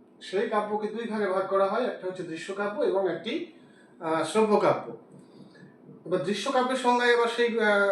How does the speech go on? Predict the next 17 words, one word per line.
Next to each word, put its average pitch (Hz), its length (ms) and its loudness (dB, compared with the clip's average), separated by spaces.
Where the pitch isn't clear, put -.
সাহিত্য 202 360 0
দর্পণ 214 300 2
গ্রন্থেই 208 320 0
বলা 190 220 4
আছে, 202 240 0
"দৃশ্যং 202 680 0
তত্রাভিনয়ং", 190 960 4
আহ, 165 220 -6
দৃশ্যকাব্য 208 600 -2
হচ্ছে 208 280 -2
অভিনয়যোগ্য 196 680 4
কাব্য। 139 420 -4
অভিনয়যোগ্য 208 640 0
কাব্য 208 260 -2
অর্থাৎ 220 260 -4
যে 190 120 2
কাব্যকে 214 640 0